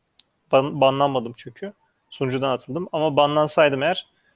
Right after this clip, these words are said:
e, ya bir şekilde engellenme, sunucu ayarlarından engelleri, e, engellenen kişilerden kaldırmanız gerekiyordu. Ya da unban diyerek o kişiyi, e, taglemeniz gerekiyordu.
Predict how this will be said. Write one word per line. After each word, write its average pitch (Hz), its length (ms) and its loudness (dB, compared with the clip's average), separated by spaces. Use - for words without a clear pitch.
e, 135 240 -10
ya 147 240 2
bir 143 60 -2
şekilde 147 380 0
engellenme, 151 880 0
sunucu 143 300 -2
ayarlarından 135 520 2
engelleri, 143 580 0
e, 156 220 -10
engellenen 139 460 0
kişilerden 143 440 0
kaldırmanız 147 480 0
gerekiyordu. 160 420 -4
Ya 147 160 2
da 160 180 0
unban 143 480 0
diyerek 127 460 -4
o 123 100 -6
kişiyi, 156 460 -6
e, 127 180 -8
taglemeniz 139 520 0
gerekiyordu. 127 540 -4